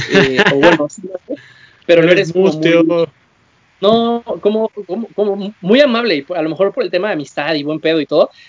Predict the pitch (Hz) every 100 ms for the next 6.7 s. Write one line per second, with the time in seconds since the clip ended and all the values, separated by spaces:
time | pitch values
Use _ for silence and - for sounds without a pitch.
0 | _ - 165 170 185 208 - 233 - -
1 | 156 156 151 143 131 143 139 147 139 _
2 | _ - 139 156 190 147 156 160 - 156
3 | 151 151 156 165 170 - 147 156 165 -
4 | _ _ _ - _ - 190 277 294 202
5 | 190 226 220 208 208 156 156 196 220 220
6 | - 180 170 165 170 226 392